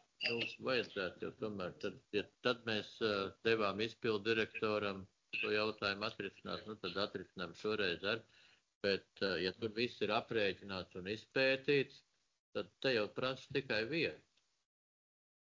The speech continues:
Un, un kaut kad jau būs, ā, gan jau, kad ir kāds jautājumu atbilžu pēcpusdiena, vēl jau viss ir labi, ja tie trīs. Bet ja viens no viņiem tiem trim neatnāk,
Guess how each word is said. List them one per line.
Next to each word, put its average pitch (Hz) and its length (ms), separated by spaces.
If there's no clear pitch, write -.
Un, 208 720
un 113 160
kaut 165 280
kad 131 180
jau 127 160
būs, 135 420
ā, 123 160
gan 120 140
jau, 98 120
kad 101 200
ir 139 100
kāds 113 300
jautājumu 117 480
atbilžu 110 440
pēcpusdiena, 113 840
vēl 135 160
jau 110 100
viss 143 260
ir 123 120
labi, 123 320
ja - 80
tie 101 100
trīs. 131 460
Bet - 140
ja - 20
viens 117 320
no 107 160
viņiem 98 240
tiem 92 220
trim 113 260
neatnāk, 147 760